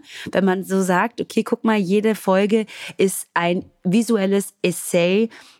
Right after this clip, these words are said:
das sich mit Film beschäftigt.“ Das könnte dann tatsächlich so eine kleine Film- oder sagen wir mal Cineasten-, ähm,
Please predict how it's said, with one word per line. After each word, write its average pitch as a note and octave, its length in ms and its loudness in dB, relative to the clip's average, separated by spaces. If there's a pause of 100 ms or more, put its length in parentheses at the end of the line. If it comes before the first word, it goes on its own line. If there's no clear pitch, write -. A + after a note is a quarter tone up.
(120)
das F#3 180 0
sich F#3+ 180 -2
mit F3+ 140 0
Film G#3+ 340 2
beschäftigt.“ A#3+ 840 -2 (280)
Das - 240 -2
könnte B3 320 2
dann A3+ 200 2
tatsächlich A3+ 560 -2
so G#3+ 100 -2
eine G3+ 120 2
kleine A#3+ 720 2 (260)
Film- B3+ 720 2 (240)
oder G3+ 280 2
sagen G#3+ 200 0
wir G#3+ 80 -2
mal G3+ 220 0 (180)
Cineasten-, G#3 1300 2 (420)
ähm, F#3 680 0